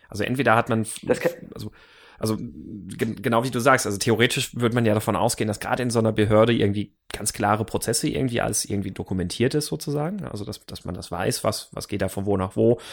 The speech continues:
Speaker 1: wenn ich einen Fall bearbeiten muss, welches, welches System brauche ich dafür, welchen Schritt.
Speaker 2: Mhm.
Speaker 1: Aber ganz offensichtlich war das ja tatsächlich dann eher so, dass die Anwender halt alle sehr viel Exklusivwissen hatten, weil sie eine sehr spezielle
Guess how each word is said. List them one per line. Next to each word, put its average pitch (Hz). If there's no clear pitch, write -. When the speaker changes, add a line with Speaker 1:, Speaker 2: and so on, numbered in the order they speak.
Speaker 1:
wenn 107
ich 98
einen 98
Fall 113
bearbeiten 110
muss, 107
welches, 98
welches 95
System 104
brauche 104
ich -
dafür, 95
welchen 95
Schritt. 107
Speaker 2:
Mhm. 139
Speaker 1:
Aber 101
ganz 104
offensichtlich 117
war 117
das 117
ja 113
tatsächlich 113
dann 117
eher 113
so, 107
dass 110
die -
Anwender 117
halt 110
alle 113
sehr 110
viel 110
Exklusivwissen 110
hatten, 107
weil 107
sie 107
eine 104
sehr 101
spezielle 113